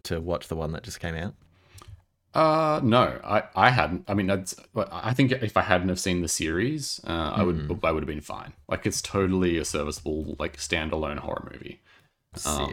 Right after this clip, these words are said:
Speaker 1: Sick.
Speaker 2: I think i-, as far as, like, the chronological series of events go, it's actually the, at the start of everything. So it's before
Speaker 1: Oh.
Speaker 2: Evil Dead, the first one.
Speaker 1: Oh, sick.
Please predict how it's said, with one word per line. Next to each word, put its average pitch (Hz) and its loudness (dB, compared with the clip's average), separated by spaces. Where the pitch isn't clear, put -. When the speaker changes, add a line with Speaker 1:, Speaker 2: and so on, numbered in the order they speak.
Speaker 1:
Sick. - -14
Speaker 2:
I 82 0
think - -4
i-, - -6
as 104 -4
far 90 4
as, 87 -2
like, 76 -6
the 80 -2
chronological 85 -2
series 82 0
of 78 -8
events 82 -4
go, 76 -4
it's - -4
actually 90 -2
the, 78 -2
at 90 -6
the 80 -6
start 76 -2
of 71 -14
everything. 65 -16
So - -8
it's 78 -6
before 87 2
Speaker 1:
Oh. - -4
Speaker 2:
Evil 78 -4
Dead, 71 -8
the - -16
first - -12
one. 78 -16
Speaker 1:
Oh, 185 4
sick. - -4